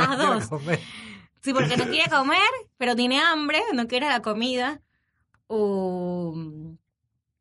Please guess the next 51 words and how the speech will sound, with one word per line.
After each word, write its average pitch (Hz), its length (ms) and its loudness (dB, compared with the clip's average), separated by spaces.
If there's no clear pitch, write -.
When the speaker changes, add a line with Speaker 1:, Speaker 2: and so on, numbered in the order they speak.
Speaker 1:
habrá 190 300 0
hecho 269 160 -2
pataletas 196 360 -4
cuando 175 240 -2
no 175 120 -2
le 175 100 -4
presta 196 180 -10
atención. 151 400 -8
Creo 190 160 -8
que 247 80 -8
esa 240 100 -10
es 247 40 -6
la 196 100 -4
que 175 120 -6
más 180 280 -2
hace. 156 360 -8
Cuando 208 260 -2
vamos 226 140 -2
a - 40 -4
suponer 202 280 -4
que 220 80 -6
alguien 233 300 0
va 226 60 0
a 226 40 0
la 226 120 -2
casa, 247 300 -4
una 269 120 -4
visita, 208 260 -6
y - 20 -6
estamos 226 240 -8
conversando, 214 320 -6
conversando, 208 280 -4
y - 40 -14
ella 269 60 -8
te 269 80 -10
pone, 254 200 -4
"Ma, 359 280 0
ma, 381 280 0
ma, 359 420 0
mamá, 370 380 -2
mamá", 359 360 -2
y 254 80 -6
las 240 120 0
alarmas, 240 400 2
alarmas, 208 320 0
alarmas. 185 200 -4
Yo, 180 240 -2
"Uy, 208 160 2
espérate, 185 500 -4
Juliet, 170 260 -4
espérate". 175 340 -8